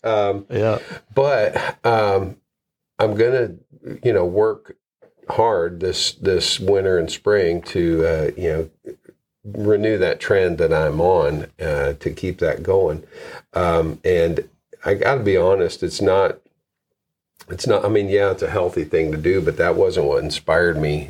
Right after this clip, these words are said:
Speaker 1: to do it. What inspired me to do it was the gaps in my shirt, you know,
Speaker 2: Mm.
Speaker 1: um, and my wife looking at my belly and saying, "You can't wear that shirt anymore." And then also watching this podcast back,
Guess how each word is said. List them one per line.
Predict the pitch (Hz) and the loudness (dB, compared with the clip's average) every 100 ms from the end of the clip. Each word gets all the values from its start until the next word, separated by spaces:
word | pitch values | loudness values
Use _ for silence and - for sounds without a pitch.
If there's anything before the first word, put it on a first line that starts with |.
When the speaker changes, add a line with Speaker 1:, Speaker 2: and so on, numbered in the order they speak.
| - | -10
Speaker 1:
to | - | -8
do | 73 78 85 | -4 -2 2
it. | 87 76 - | 2 0 -2
What | 87 - | 0 0
inspired | - - 90 92 | -2 0 2 2
me | 80 76 | 0 -2
to | 76 | -2
do | 71 82 95 | 0 2 2
it | - | 2
was | 76 78 76 | 0 -4 -4
the | |
gaps | 69 71 80 82 - - | -4 0 0 0 -2 -2
in | 78 | -2
my | 73 69 | -2 -2
shirt, | - 92 92 90 - | 0 0 0 -2 -6
you | 80 | -8
know, | 73 78 80 - - | -4 -4 -4 -8 -2
Speaker 2:
Mm. | 117 113 92 | 2 2 2
Speaker 1:
um, | - 85 78 76 | 0 0 0 0
and | 78 | 0
my | 80 | 0
wife | 78 85 95 92 | 2 2 2 2
looking | 90 90 87 82 | 0 0 2 0
at | 80 | 0
my | 82 | -2
belly | 78 85 92 92 80 | 0 0 2 2 0
and | 78 | -2
saying, | 78 73 | -2 -2
"You | 80 | -4
can't | - 85 - | 0 0 2
wear | 85 82 | 0 0
that | 78 - | 0 -2
shirt | - 104 110 - | 0 0 0 -2
anymore." | 82 82 85 87 80 80 | -2 -2 -2 0 2 0
And | 85 87 | 0 0
then | 92 | 2
also | 90 117 143 95 | 2 2 0 -2
watching | 80 80 95 - 76 | 0 -2 -4 -4 -4
this | 69 67 | -4 -8
podcast | - 80 143 - 87 67 - - | -2 0 0 0 -2 -2 -6 -4
back, | 87 76 78 85 | -2 -2 -4 -8